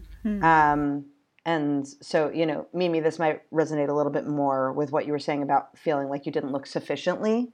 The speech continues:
Speaker 2: Jewish for some
Speaker 1: Mm-hmm.
Speaker 2: people. Um, I, I remember a time in college when, um,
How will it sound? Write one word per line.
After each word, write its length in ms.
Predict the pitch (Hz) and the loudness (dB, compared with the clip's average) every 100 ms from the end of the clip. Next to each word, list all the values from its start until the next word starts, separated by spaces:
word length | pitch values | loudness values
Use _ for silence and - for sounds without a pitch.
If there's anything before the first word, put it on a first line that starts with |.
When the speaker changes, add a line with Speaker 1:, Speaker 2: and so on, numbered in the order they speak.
| - | 0
Speaker 2:
Jewish 600 | 240 233 277 - - - | 2 4 0 -6 -16 -6
for 120 | - 233 | -2 0
some 180 | 240 233 | 0 0
Speaker 1:
Mm-hmm. 80 | |
Speaker 2:
people. 420 | 247 - 269 269 - - - - - | 0 0 -2 -2 -10 -18 -18 -18 -2
Um, 440 | 175 170 160 156 - _ _ _ _ _ _ _ _ | 2 2 2 -4 -12 _ _ _ _ _ _ _ _
I, 180 | 233 - - _ _ _ | 2 2 -4 _ _ _
I 80 | 226 | 6
remember 360 | 254 277 302 302 | 8 6 6 4
a 100 | 240 | 4
time 720 | - 185 170 165 160 160 160 _ _ _ _ - | 4 6 8 6 2 0 -4 _ _ _ _ -2
in 160 | 170 | 0
college 580 | 175 156 151 151 147 - | 6 8 8 4 0 0
when, 520 | 151 147 143 143 135 - | 2 2 2 0 -2 0
um, 500 | 139 131 127 123 | 0 0 -2 -6